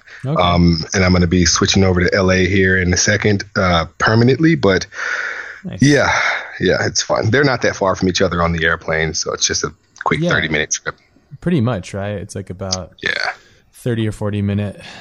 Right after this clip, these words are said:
Speaker 1: um, flight, which I love. I love taking that flight 'cause it's so much better than driving it. But the drive is some-, sometimes pretty nice too. It depends on the traffic and what time of day. But yeah, San Francisco is really rad. It's a very expensive city and it's changed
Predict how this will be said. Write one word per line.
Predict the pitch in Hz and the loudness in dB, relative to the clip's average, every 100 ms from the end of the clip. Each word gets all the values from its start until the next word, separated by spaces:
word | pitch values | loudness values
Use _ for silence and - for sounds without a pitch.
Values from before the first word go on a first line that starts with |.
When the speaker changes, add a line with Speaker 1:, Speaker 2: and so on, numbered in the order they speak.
| - | -12
Speaker 1:
um, | 98 98 95 90 - - | -8 -6 -4 -6 -10 -16
flight, | - 95 95 107 | -10 -8 -8 -10
which | 107 - | -12 -8
I | |
love. | 95 92 92 90 - _ - | -8 -8 -8 -10 -20 _ -16
I | 101 | -10
love | 98 98 | -8 -8
taking | 90 98 92 | -8 -8 -8
that | 92 | -10
flight | 104 90 90 | -12 -12 -12
'cause | 101 92 | -12 -12
it's | - | -12
so | - - | -10 -6
much | 98 92 - | -6 -6 -8
better | 101 95 | -6 -6
than | 92 90 90 | -6 -6 -8
driving | 92 95 95 95 | -8 -6 -4 -4
it. | 90 87 113 | -6 -8 -8
But | 135 | -4
the | |
drive | 135 143 151 | -2 0 0
is | 113 | -2
some-, | - 98 98 | -2 -4 -4
sometimes | 113 98 101 90 | -6 -4 -4 -6
pretty | - 90 | -8 -8
nice | 85 85 87 | -6 -8 -10
too. | - 92 | -10 -8
It | 87 | -10
depends | 87 95 90 | -8 -8 -8
on | 85 | -10
the | |
traffic | 87 95 90 - 95 | -12 -12 -12 -14 -14
and | 98 | -10
what | 98 95 | -10 -12
time | - 92 | -14 -12
of | 87 | -10
day. | 87 87 | -10 -12
But | 90 90 85 _ - - - _ | -10 -12 -14 _ -20 -20 -20 _
yeah, | - 104 | -6 -4
San | - 151 | 0 0
Francisco | 143 151 123 | 0 -2 -2
is | 104 | -2
really | 107 101 | -4 -4
rad. | 98 98 | -4 -6
It's | 92 | -8
a | |
very | - 156 | -8 -8
expensive | - 120 110 101 | -6 -6 -6 -8
city | - 95 92 | -8 -6 -6
and | 90 | -8
it's | - | -10
changed | - 113 101 - | -6 -2 -4 -6